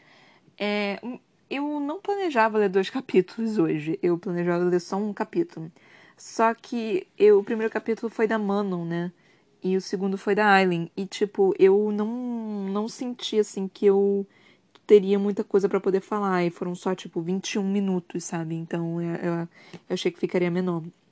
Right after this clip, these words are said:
Então, eu resolvi ler mais alguns capítulos pra gente poder avançar um pouquinho mais, né? Porque, puta que me pariu, eu nunca vi um livro tão enrolado quanto esse. Mesmo as coisas acontecendo, elas não tão acontecendo. Vocês tão sentindo isso? Eu sei que eu tô reclamando disso, tipo, um,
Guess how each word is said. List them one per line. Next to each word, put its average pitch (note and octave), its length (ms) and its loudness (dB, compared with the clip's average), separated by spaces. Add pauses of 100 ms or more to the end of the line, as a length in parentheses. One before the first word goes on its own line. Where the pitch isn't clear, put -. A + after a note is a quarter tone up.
Então, F#3+ 260 0
eu - 20 0
resolvi G#3+ 420 2
ler G3+ 140 0
mais F#3+ 240 0
alguns G3 200 -2
capítulos G3 600 -2
pra F#3 260 0
gente F#3+ 720 -2 (400)
poder F#3+ 180 6
avançar B3+ 400 0
um C4+ 60 -4
pouquinho F#3+ 340 -4
mais, F3+ 260 0
né? F3+ 80 -2
Porque, - 320 0
puta - 340 -6
que - 60 -14
me C4 100 -6
pariu, F#3+ 280 0
eu F#3 60 -2
nunca D4 220 4
vi B3+ 140 4
um A3 60 0
livro G#3+ 180 0
tão A3 160 -2
enrolado A#3+ 380 -2
quanto A#3+ 240 -2
esse. F3 360 0 (440)
Mesmo A#3+ 360 2
as D#4 120 -2
coisas A3+ 240 0
acontecendo, A3 760 -4
elas G3 180 0
não A#3+ 160 -6
tão B3 220 -4
acontecendo. F3 600 -4
Vocês D#4+ 160 -2
tão - 120 -6
sentindo E3+ 400 -4
isso? E3+ 240 2
Eu F3+ 60 -4
sei E4+ 120 0
que E4+ 80 -2
eu - 40 -2
tô C#4+ 80 -2
reclamando G#3+ 520 -2
disso, F#3+ 340 0
tipo, F#3+ 300 0
um, F3 220 -2